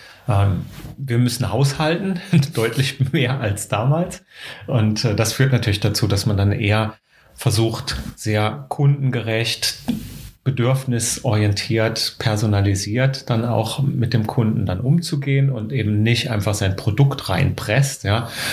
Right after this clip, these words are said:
"Du kaufst jetzt Fisch." "Nein, ich bin Vegetarier." "Doch, du kaufst Fisch", ja. Und, äh, ein richtig guter Verkäufer, der schafft's vielleicht auch, dem Vegetarier den Fisch anzudrehen.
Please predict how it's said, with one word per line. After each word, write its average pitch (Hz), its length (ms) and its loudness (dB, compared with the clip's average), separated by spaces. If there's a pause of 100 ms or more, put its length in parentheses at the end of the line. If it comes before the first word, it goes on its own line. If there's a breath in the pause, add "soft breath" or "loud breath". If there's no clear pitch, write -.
(140 loud breath)
"Du - 80 -4
kaufst 104 340 0
jetzt 95 240 -2
Fisch." 135 300 4
"Nein, 110 180 0
ich 123 140 -2
bin 101 160 0
Vegetarier." 127 640 0
"Doch, 123 220 -4
du 110 120 -4
kaufst - 380 -2
Fisch", - 380 -2
ja. 120 280 0 (440 loud breath)
Und, 101 420 0
äh, 120 100 -2
ein 101 360 2
richtig 131 480 2
guter 117 200 0
Verkäufer, 107 540 -2
der 95 220 0 (160)
schafft's - 320 -2
vielleicht 101 360 0
auch, - 140 -2
dem 101 140 2
Vegetarier 135 600 0
den 147 160 2
Fisch 160 280 0
anzudrehen. 147 720 2